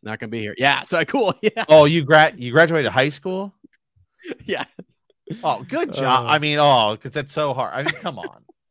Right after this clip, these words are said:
Speaker 1: <laughs> We're teasing. We're teasing. We, uh,
Speaker 2: I'm
Speaker 1: about
Speaker 2: not, but
Speaker 1: Matt's not. Hey, I have to say,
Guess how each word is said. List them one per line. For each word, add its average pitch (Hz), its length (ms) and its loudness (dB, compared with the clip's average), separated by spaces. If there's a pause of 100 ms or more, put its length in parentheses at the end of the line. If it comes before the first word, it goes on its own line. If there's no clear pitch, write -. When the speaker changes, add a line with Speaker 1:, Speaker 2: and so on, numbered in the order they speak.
(460)
Speaker 1:
<laughs> 277 400 -18
We're 165 200 2
teasing. 139 680 -2
We're 120 180 -6
teasing. 117 440 -4
We, 113 180 -6
uh, 113 180 -8
Speaker 2:
I'm 135 140 4
Speaker 1:
about 135 200 0
Speaker 2:
not, 82 320 -6
but 92 360 -14
Speaker 1:
Matt's 135 300 -2
not. 123 160 -4
Hey, 127 140 -2
I 127 160 -4
have 143 140 -2
to 143 100 -16
say, 139 380 -10